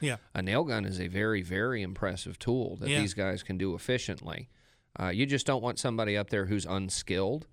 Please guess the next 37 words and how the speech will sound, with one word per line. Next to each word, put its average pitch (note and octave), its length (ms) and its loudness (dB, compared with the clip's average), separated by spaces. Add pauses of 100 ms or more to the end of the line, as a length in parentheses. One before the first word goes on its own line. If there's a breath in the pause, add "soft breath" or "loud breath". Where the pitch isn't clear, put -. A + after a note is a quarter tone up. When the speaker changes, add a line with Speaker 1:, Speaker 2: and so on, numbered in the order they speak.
(480 loud breath)
Speaker 2:
Uh, F#2+ 360 2
and G2+ 320 2
Speaker 1:
<laughs> - 0 -
Speaker 2:
typically, C3 480 4
you're A2+ 180 4
able A2+ 220 2
to G#2+ 80 0
get G#2 160 0
that G#2+ 100 4
information G2+ 640 0
by G2 100 2
really B2+ 300 2
reading B2 440 2
the A2 80 0
reviews G2+ 840 0
of G#2 260 0
the G#2+ 80 0
roofing G#2+ 420 0
company G#2+ 600 0
that G2 240 -2
you're F#2 140 0
Speaker 1:
Right. F#2 120 0
Speaker 2:
using. G#2+ 540 2
If G2 140 -6
they F#2+ 100 2
have F#2+ 80 2
a F#2 40 -2
lot F#2+ 220 2
of G2+ 60 -2
good G#2 140 -2
reviews G#2 520 0
that G2+ 120 -6
say F#2+ 180 2
that F#2 180 -2
they're F2+ 180 0
a E2+ 40 -4
quality, G2+ 680 0